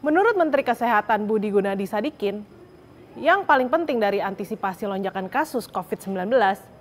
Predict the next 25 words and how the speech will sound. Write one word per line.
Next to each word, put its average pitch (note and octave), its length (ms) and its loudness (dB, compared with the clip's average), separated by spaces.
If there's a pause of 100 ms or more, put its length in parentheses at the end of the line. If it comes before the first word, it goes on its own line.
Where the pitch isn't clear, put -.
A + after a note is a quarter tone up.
(600)
yaitu A#3+ 1040 0
meningkatkan E4 720 2
jumlah A3+ 320 2
tempat G#3+ 240 -2
tidur A3 320 2
di G#3+ 80 2
rumah G3 240 -2
sakit, C4 400 -4 (400)
baik A3 320 2
biasa G#3 560 0
maupun C#4 640 0
intensive D4 480 -2
care A3 240 -2
unit G#3 240 -2
atau F#3+ 240 -6
I G3+ 160 -2
C G3+ 320 -6
U. D#3+ 160 -8 (880)
Pihaknya G#3+ 720 -2
juga A3 320 0
akan A3 160 -4
segera A3 400 0
mengalokasikan G#3+ 800 -4
tambahan G3+ 480 -4
perawat F#3+ 400 -2